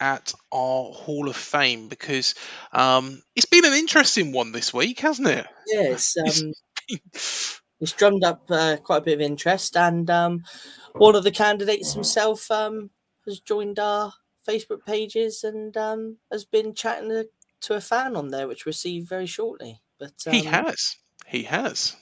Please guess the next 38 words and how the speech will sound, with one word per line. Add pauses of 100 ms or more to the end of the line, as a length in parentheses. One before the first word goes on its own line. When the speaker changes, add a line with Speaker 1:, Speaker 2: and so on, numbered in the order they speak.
(100)
Speaker 2:
it's
been
nice,
but,
um, (300)
Speaker 1:
Go
on, (360)
take
it
away. (180)
Speaker 2:
Let's
take
it
away.
Let's
do
it.
So, (420)
to
enter
the
Up
the
Cherries
in
All
Departments
Hall
of
Fame (120)
this
week,
we
have (120)
the
one (100)
and
only